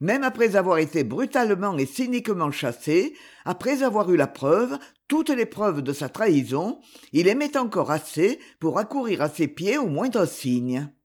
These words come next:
La belle, à ce moment, était toute à la joie d'une lune de miel renouvelée. Guérie de ses ambitions,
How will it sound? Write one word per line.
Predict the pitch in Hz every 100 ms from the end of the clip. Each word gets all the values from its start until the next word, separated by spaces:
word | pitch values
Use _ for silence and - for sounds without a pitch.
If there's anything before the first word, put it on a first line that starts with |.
| _ _ _ _ _ _ _ _ _ _ _
La | 151 180
belle, | 143 160 233 294 -
à | 202
ce | -
moment, | 165 139 131 165 254 320 _ -
était | 247 226 185
toute | 262 285
à | 277
la | 180 156
joie | 135 151 269
d'une | 254 180
lune | 139 202 269
de | 196 165
miel | 139 175 277
renouvelée. | 190 247 285 185 151 127 131 156 - _ _ _ _ _ -
Guérie | 139 240 277 294
de | 214
ses | - 139 165
ambitions, | 175 147 147 147 175 294